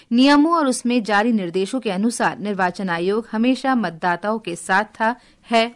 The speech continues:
और रहेगा। दिल्ली भारतीय जनता पार्टी विधायक दल की बैठक आज नई दिल्ली में होगी। इस बैठक में भाजपा के सभी नवनिर्वाचित विधायक और पार्टी के वरिष्ठ नेता भाग लेंगे।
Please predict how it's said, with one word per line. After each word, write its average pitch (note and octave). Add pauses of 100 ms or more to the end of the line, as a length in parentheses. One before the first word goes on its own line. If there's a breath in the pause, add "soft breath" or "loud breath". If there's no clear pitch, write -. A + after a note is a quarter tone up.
और F3+
रहेगा। E3 (720)
दिल्ली D#4+
भारतीय C#4+
जनता D4+
पार्टी B3
विधायक B3+
दल B3+
की C4
बैठक A3
आज G#3+
नई G#3+
दिल्ली B3+
में E3
होगी। F3+ (260 loud breath)
इस C4+
बैठक D#4
में F#4
भाजपा A#3
के A#3+
सभी A#3
नवनिर्वाचित F#3+
विधायक G3+
और G3
पार्टी F#3+
के A3
वरिष्ठ G3+
नेता A3+
भाग E3+
लेंगे। E3+